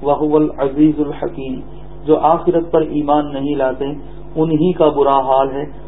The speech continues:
اور اللہ کی شان سب سے بلند اور وہی عزت و حکمت والا ہے۔ یعنی جو لوگ آخرت پر ایمان نہیں لاتے، اس سے مراد وہ کافر ہیں جو کہتے تھے کہ اللہ تعالیٰ کی بیٹیاں ہیں۔ پھر فرمایا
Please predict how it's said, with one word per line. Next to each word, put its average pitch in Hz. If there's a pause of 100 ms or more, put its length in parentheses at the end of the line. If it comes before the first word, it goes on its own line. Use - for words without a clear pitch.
(120)
اور 139
اللہ 151
کی 147 (160)
شان 147 (500)
سب 170 (160)
سے 143
بلند 139 (300)
اور 147
وہی 143 (140)
عزت 143
و 135 (160)
حکمت 135
والا 117 (200)
ہے۔ 117 (1080)
یعنی 151
جو 160
لوگ 160
آخرت 156
پر 151
ایمان 147
نہیں 143
لاتے، 147
اس 156
سے 151
مراد 143
وہ 139
کافر 143
ہیں 143
جو 139
کہتے 131
تھے 143 (440)
کہ 147
اللہ 139
تعالیٰ 139
کی 139
بیٹیاں 127
ہیں۔ 117 (400)
پھر 151
فرمایا 156